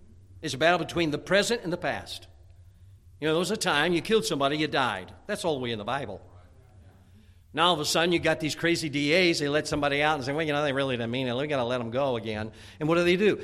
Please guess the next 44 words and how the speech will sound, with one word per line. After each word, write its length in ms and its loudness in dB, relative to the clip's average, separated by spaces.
And 120 2
they 140 4
know 240 2
this. 300 -2
Most 260 -2
of 80 -4
the 40 -10
time 180 -2
they 80 0
go 120 2
back 260 0
to 80 -4
the 80 -4
same 280 -2
crime 360 -4
that 100 -4
they 100 -4
committed 300 -4
in 80 -6
the 80 -4
first 260 -10
place. 380 -12
You 80 -8
say, 160 0
"Preacher, 300 -6
you 120 -6
didn't 200 0
have 120 0
love." 340 4
I 120 2
have 200 0
love, 520 4
but 100 4
I 140 8
have, 240 4
I 140 0
also 320 2
know 160 4
this. 340 4
I 200 4
understand 600 2
that 140 0
God 240 4
has 260 0